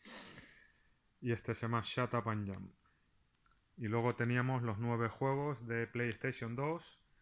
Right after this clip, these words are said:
a dos cincuenta. En Daily Price, Constantine, Disney's Dinosaur, Iridium Runners, The Mummy, La Momia,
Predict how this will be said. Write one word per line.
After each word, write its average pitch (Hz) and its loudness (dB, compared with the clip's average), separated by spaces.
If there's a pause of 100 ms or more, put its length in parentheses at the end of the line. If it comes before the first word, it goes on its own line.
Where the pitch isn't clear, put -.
(360)
a 107 -4
dos 110 -2
cincuenta. 147 0 (1000)
En 110 -2
Daily 113 2
Price, 139 0
Constantine, 147 -2 (1500)
Disney's 123 2
Dinosaur, 139 0 (1600)
Iridium 123 2
Runners, 131 0 (1700)
The 107 2
Mummy, 131 4
La 113 2
Momia, 139 2